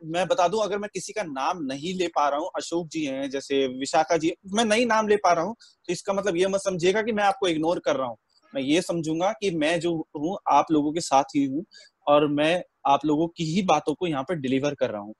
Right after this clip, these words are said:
आज इसीलिए conversation के अंदर हमने महेश जी को भी रखा है,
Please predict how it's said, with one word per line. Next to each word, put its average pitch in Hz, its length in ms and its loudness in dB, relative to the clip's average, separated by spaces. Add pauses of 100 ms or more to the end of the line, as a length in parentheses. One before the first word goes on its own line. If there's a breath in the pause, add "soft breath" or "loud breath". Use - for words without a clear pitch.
(300 loud breath)
आज 180 220 6 (120)
इसीलिए 180 640 2 (340)
conversation 202 720 2
के 214 100 2
अंदर 175 320 4
हमने 165 440 -4 (360 soft breath)
महेश 147 380 2
जी 185 120 -2
को 208 120 6
भी 208 80 4
रखा 196 300 4
है, 196 200 2